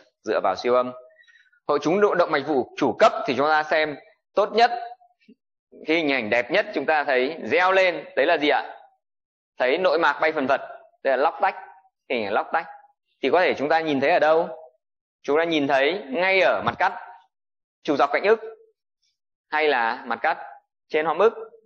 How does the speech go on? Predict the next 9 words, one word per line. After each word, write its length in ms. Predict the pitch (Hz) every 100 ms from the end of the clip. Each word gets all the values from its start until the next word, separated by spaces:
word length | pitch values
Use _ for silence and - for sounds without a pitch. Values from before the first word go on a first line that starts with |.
| _ _ _ _ _
hoặc 260 | 139 131
là 440 | 123 120 117 127 - - _ _ _ _ _
mặt 200 | - 127
cắt 140 | - 226 -
hai 200 | 170 165
buồng 240 | 143 127
từ 100 | 123
mỏm 320 | 127 123 90 104
nhưng 300 | 151 156